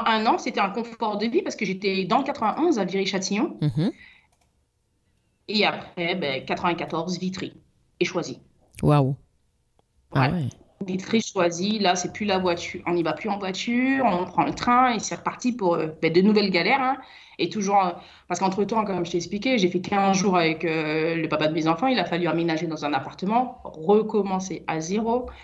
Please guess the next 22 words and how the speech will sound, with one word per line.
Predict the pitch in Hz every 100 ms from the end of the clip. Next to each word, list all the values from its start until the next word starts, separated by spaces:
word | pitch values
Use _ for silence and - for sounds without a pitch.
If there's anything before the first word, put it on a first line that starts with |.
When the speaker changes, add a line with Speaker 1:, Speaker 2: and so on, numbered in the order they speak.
| - -
Speaker 1:
euh, | 151
en | 185
sachant | 196 190 190 254
que, | 247 233 262 262 - _ _ _ _ -
ben, | 180
il |
y |
a | 185
quelque | 269 254
chose, | 233 294 269
hein, | 226 233 214
mais | 175 170
quand | 170 226 240
on | 220
est | 214
jeune, | 240 269
on | 202
veut | 175 202
démarrer | 196 196 185
dans | 185
la | 185
vie, | 196 262 285 294